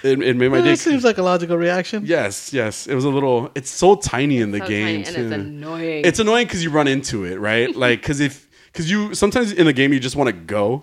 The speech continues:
Speaker 3: Right.
Speaker 1: and then you run into Nimbles. <laughs> You, like, run them over, and they're like, they wanna battle. So yeah, um, this is the Grasshopper Pokemon.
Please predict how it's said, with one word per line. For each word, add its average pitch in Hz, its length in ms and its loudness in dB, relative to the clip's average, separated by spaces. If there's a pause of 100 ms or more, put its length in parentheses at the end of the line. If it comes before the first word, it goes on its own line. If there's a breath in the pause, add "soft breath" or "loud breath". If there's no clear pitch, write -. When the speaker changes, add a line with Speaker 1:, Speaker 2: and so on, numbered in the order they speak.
(120)
Speaker 3:
Right. 262 480 -6
Speaker 1:
and 151 140 4
then 147 180 4
you 139 120 0
run 127 160 2
into 120 200 -4
Nimbles. 92 640 -10
<laughs> - 920 0
You, 151 120 6
like, 120 200 8
run 117 180 4
them 110 140 2
over, 104 160 4
and 107 80 0
they're 104 60 -2
like, 107 280 -6
they 117 60 -4
wanna 107 140 -6
battle. 117 360 -4
So 90 380 -10 (400 soft breath)
yeah, 90 340 0 (180)
um, 110 440 4
this 143 280 0
is 127 420 2
the 127 260 2
Grasshopper 120 580 4
Pokemon. 110 540 -2